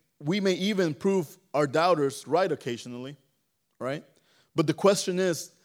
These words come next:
not whether people will believe in us,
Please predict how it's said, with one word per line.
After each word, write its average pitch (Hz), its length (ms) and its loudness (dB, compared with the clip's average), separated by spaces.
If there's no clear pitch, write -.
not 170 420 4
whether 156 300 6
people 156 640 -2
will 147 140 0
believe 160 320 -6
in 117 140 -4
us, 113 340 -10